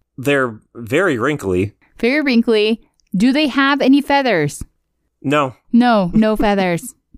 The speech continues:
Speaker 1: <laughs> There's
Speaker 2: No
Speaker 1: lots of
Speaker 2: feathers
Speaker 1: animals
Speaker 2: at
Speaker 1: that have
Speaker 2: all.
Speaker 1: showed up in the show that they have misquoted as animals that they are clearly not.
Speaker 2: Yes, yes. I mean, we, we know that they're swans because they say they're swans and they're, like, fro-, floating in, like, a pond kind of situation.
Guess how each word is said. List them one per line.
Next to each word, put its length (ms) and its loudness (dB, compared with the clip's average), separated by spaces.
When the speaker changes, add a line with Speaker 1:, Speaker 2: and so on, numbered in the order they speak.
Speaker 1:
<laughs> 420 -20
There's 120 2
Speaker 2:
No 80 2
Speaker 1:
lots 140 0
of 80 -2
Speaker 2:
feathers 140 0
Speaker 1:
animals 140 -2
Speaker 2:
at 40 0
Speaker 1:
that 40 0
have 80 -2
Speaker 2:
all. 60 -4
Speaker 1:
showed 120 0
up 80 -6
in 40 -10
the 80 -4
show 200 0
that 160 -2
they 140 0
have 360 0
misquoted 880 -2
as 560 -2
animals 380 -2
that 120 -2
they 140 0
are 60 -2
clearly 440 -2
not. 320 -2
Speaker 2:
Yes, 380 -2
yes. 380 -2
I 60 -4
mean, 240 2
we, 240 2
we 200 4
know 260 2
that 100 0
they're 160 0
swans 440 0
because 200 0
they 120 0
say 200 -2
they're 140 2
swans 380 2
and 120 2
they're, 140 2
like, 180 -2
fro-, 300 -2
floating 500 0
in, 100 2
like, 160 -2
a 60 -4
pond 560 2
kind 180 0
of 60 0
situation. 840 0